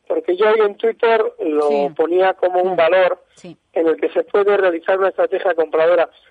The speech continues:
Speaker 1: Yo llevo muchos meses pendiente de este precio, además os lo suelo comentar cada mes así de refilón que Heineken en algún momento va a marcar una clara compra, porque después de superar máximos históricos se había mantenido muy lateral.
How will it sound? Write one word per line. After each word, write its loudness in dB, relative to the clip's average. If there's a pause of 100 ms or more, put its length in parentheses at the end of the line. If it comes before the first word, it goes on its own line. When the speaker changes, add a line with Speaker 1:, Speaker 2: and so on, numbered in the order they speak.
(140)
Speaker 1:
Yo 0
llevo 2
muchos 0
meses 0
pendiente -2
de 2
este -4
precio, -2
además 0 (400)
os -6
lo 2
suelo 0
comentar 2
cada 2
mes 2 (240)
así -4
de 2
refilón -2
que -2
Heineken 0 (420)
en 0
algún 0
momento 0
va 4
a 0
marcar 0
una 0
clara 2
compra, -2
porque -2 (380)
después -2
de -2
superar 0
máximos -4
históricos -4 (360)
se -2
había 4
mantenido 2
muy 0
lateral. 0